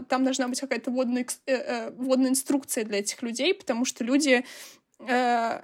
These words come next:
они не всегда реагируют нужным способом, и иногда еще и добавляют свои реакции,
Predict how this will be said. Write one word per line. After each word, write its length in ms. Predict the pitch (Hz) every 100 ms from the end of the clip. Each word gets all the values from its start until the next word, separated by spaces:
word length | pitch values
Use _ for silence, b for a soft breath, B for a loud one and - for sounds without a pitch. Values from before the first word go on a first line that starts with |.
| -
они 200 | 254 262
не 100 | 254
всегда 400 | - - 233 220
реагируют 520 | 202 220 220 208 208
нужным 300 | 220 226 226
способом, 720 | - - 294 370 311 277 247
и 140 | - 240
иногда 240 | 214 247
еще 300 | 247 262 -
и 20 |
добавляют 640 | 214 214 233 247 226 202 208
свои 320 | - 226 202
реакции, 720 | 214 214 214 - - 240 -